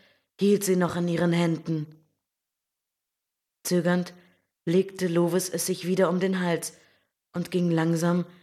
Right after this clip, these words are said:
die Stufen am Platz herunter. „Nichts ist, wenn du nicht bist“, dachte sie laut. Ihre Beine kribbelten,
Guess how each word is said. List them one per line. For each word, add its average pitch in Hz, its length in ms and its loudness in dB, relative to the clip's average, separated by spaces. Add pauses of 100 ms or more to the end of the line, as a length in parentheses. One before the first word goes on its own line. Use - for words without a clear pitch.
(280)
die 165 100 0
Stufen 180 600 -2
am 175 120 -4
Platz 190 260 -2
herunter. 156 500 -2 (2250)
„Nichts 196 560 -2
ist, 202 400 -10 (840)
wenn 180 220 -2
du 190 120 0
nicht 196 320 -2
bist“, - 420 -4 (1700)
dachte 156 440 -4
sie 151 160 -6
laut. 156 420 -4 (3250)
Ihre 139 160 -2
Beine 151 280 0
kribbelten, 151 540 -4